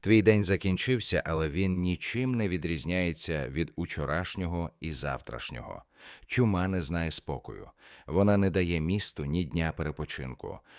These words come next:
Вулиці Флоренції нагадують театральні декорації, де грають лише дві ролі — живий і мертвий. І кожен знає, що незабаром перейде з однієї в іншу. Чорна смерть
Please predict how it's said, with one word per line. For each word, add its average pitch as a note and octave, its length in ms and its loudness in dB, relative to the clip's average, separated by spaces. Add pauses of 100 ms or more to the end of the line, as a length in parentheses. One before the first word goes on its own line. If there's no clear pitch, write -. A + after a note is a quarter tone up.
(140)
Вулиці F2 460 2
Флоренції E2+ 720 -2
нагадують E2 800 -2 (100)
театральні F2+ 680 0
декорації, D2+ 840 -6 (300)
де G2 200 4
грають G2+ 520 -2
лише F2 420 -2
дві D2+ 320 -4
ролі — B1 440 -6 (280)
живий D#2+ 760 0
і E2 120 -2
мертвий. C2+ 600 -8 (300)
І F#2 240 4
кожен B2 480 2
знає, G2 460 0
що - 240 -4
незабаром D#2 600 0
перейде D#2+ 760 -2 (260)
з C#2+ 160 -4
однієї D2+ 800 -2
в C#2 160 -6
іншу. A#1 380 -12 (520)
Чорна F2 380 4
смерть A#2 500 -2